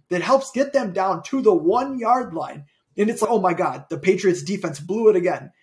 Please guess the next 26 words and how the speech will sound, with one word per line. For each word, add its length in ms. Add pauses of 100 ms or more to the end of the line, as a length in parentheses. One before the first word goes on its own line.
(260)
And 120
then 80
Russell 260
Wilson 280
throws 180
his 100
famous 360
interception, 580
and 100
they 60
lose 220
the 60
Super 240
Bowl 200
to 60
the 80
Pats. 420 (460)
And 100
the 80
reason 260
I 60
bring 260
up 140
all 120
these 220
games 480